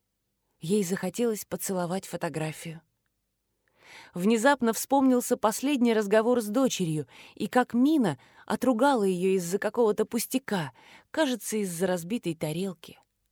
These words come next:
Знала бы тогда Мина, что видит дочь в последний раз, стала бы она кричать?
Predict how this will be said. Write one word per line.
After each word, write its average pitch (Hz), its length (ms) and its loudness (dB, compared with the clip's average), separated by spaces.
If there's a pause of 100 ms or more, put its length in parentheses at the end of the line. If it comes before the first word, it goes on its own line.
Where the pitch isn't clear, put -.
(1000)
Знала 208 520 2
бы 180 120 0
тогда 185 340 2
Мина, 208 340 2
что 202 200 -2
видит 190 380 -2
дочь 226 240 4
в - 100 -14
последний 190 600 0
раз, 226 360 -2 (440)
стала 302 400 -2
бы 196 160 2
она 190 240 2
кричать? 202 640 -4